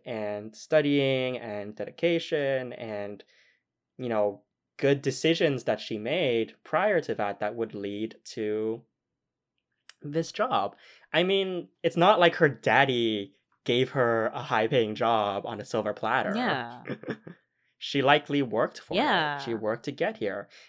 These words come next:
Speaker 1: And yes, luck is always a factor in it. Like, okay, yes, maybe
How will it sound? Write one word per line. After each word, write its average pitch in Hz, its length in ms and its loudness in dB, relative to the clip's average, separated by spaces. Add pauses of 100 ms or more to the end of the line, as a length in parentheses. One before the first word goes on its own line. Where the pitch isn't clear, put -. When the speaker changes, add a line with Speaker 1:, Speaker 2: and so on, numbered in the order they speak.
Speaker 1:
And 208 180 2
yes, 294 260 4
luck 170 360 6
is 214 100 0
always 175 340 0
a 151 60 -4
factor 139 480 -2 (100)
in 127 160 -8
it. 98 240 -12
Like, 107 240 -6 (100)
okay, 104 280 -12
yes, 110 360 -8
maybe 104 520 -4